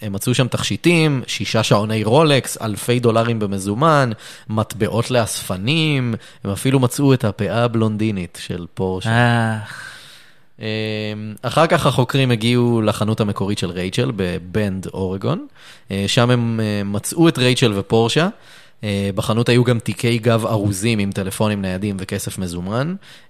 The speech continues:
Speaker 1: אה, הם עשו חיפוש על פורשה ומצאו שלושים ושש אלף דולר במזומן בתחתונים שלה.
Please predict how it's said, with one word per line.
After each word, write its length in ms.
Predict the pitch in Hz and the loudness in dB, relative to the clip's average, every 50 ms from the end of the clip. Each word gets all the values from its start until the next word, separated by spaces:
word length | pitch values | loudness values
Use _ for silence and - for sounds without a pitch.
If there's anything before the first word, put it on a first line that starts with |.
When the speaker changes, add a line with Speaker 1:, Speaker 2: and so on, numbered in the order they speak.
| - | -8
Speaker 1:
אה, 140 | 87 90 90 90 | -6 -6 -4 -6
הם 60 | 87 | -6
עשו 180 | 90 - - 104 | -6 -6 -6 -4
חיפוש 420 | - - 104 - 120 113 95 - - | -4 -6 -4 -2 -2 -2 -2 -2 -2
על 160 | - - 113 107 | 0 0 2 2
פורשה 400 | - 113 110 110 110 - 120 107 | 2 2 2 4 4 4 2 2
ומצאו 500 | 95 95 90 92 - - 117 113 110 110 - - | 2 0 -4 -4 -2 0 0 0 0 0 -4 -8
שלושים 640 | - - - - 98 - - - - 120 117 120 117 | -12 -10 -6 -4 -4 -2 -2 -2 -2 -2 -2 -4 -4
ושש 460 | 107 104 - - - 104 107 - - - - - | -6 -6 -4 -2 -2 -2 -2 -2 -4 -8 -8 -6
אלף 320 | 110 110 107 110 113 - 107 | -6 -4 -2 -2 -4 -4 -2
דולר 360 | 101 107 107 107 110 107 104 | 0 2 2 4 2 2 0
במזומן 720 | 98 98 98 98 98 95 98 101 104 101 104 101 95 92 90 - - - | -2 -2 -4 -4 -4 -2 -2 -2 -2 -2 -4 -4 -4 -6 -10 -12 -16 -18
בתחתונים 680 | 87 - - - - - - 95 90 92 95 95 98 107 | -16 -14 -12 -12 -12 -10 -10 -10 -10 -8 -8 -8 -8 -6
שלה. 260 | - 117 113 120 139 | -4 -2 -2 -2 -2